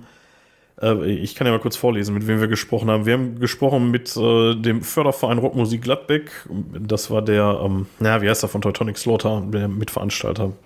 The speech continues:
Ähm, ja, ist jetzt, äh, Phil. Dann, äh, haben wir mit Jörg gesprochen, dann haben wir mit, äh, Sektor zwölf gesprochen, ähm, mit dem Lucky,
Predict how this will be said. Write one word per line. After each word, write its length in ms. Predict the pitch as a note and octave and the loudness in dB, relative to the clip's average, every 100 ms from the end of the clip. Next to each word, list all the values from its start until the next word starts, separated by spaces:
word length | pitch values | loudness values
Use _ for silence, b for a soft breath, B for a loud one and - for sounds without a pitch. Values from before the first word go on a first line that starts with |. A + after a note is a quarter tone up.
| - - | -14 -6
Ähm, 260 | G2 F#2+ - _ _ _ - | -6 -6 -10 _ _ _ -8
ja, 440 | G2 G2 A#2+ C#3 - | -4 0 0 -2 -10
ist 140 | - | -6
jetzt, 240 | A#2+ - - | -4 -4 -2
äh, 140 | A2+ | -2
Phil. 420 | G#2+ - - A2 - _ _ B B B B B B | -2 -4 -2 -2 -6 _ _ B B B B B B
Dann, 280 | A2+ A#2+ C3+ | 0 0 2
äh, 40 | |
haben 240 | A#2 A#2 C3+ | 2 2 2
wir 60 | |
mit 120 | B2 A#2 | 0 2
Jörg 220 | B2+ E3 | 0 0
gesprochen, 840 | F3+ - - D#3+ F3+ F3 E3+ G#2 | -4 -6 -2 -2 0 0 0 0
dann 180 | A2+ A#2+ | 0 0
haben 160 | A#2+ A#2+ | 0 2
wir 160 | A#2 | 0
mit, 260 | A2+ A#2 A#2 | 2 -2 0
äh, 300 | E2 A2+ A2 | 2 2 2
Sektor 300 | G#2 A#2 A2+ | 0 0 -2
zwölf 320 | A2 - D3+ D#3 | -2 0 0 0
gesprochen, 800 | D#3 - - - D3 C#3+ D3 - | -8 -4 -4 -2 0 2 2 2
ähm, 420 | G#2+ A2+ A2+ A2+ G#2+ _ _ B B B B B _ | 0 2 2 2 -2 _ _ B B B B B _
mit 200 | A2+ A#2 | -4 0
dem 100 | A2 | 0
Lucky, 540 | C#3 - C3+ C3+ B2 | -2 -2 -2 -2 -4